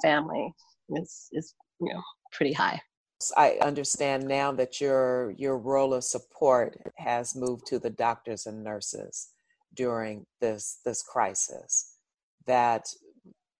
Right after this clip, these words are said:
Speaker 2: all that they're seeing and doing, that they're starting to lean on you guys for,
Speaker 1: Excuse me.
Speaker 2: for encouragement.
Speaker 1: So that has not changed. It's just been elevated because definitely I would say at the beginning of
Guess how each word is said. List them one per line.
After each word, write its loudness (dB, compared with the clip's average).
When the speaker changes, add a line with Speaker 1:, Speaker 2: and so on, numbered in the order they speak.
Speaker 2:
all 8
that -2
they're 6
seeing -2
and -8
doing, -4
that 0
they're 2
starting 0
to -8
lean -4
on -6
you -6
guys 0
for, 0
Speaker 1:
Excuse -12
me. -16
Speaker 2:
for 6
encouragement. 0
Speaker 1:
So 0
that 6
has 2
not 2
changed. 4
It's 0
just -2
been -2
elevated -4
because 2
definitely 6
I 6
would -2
say 0
at -2
the -6
beginning 2
of 4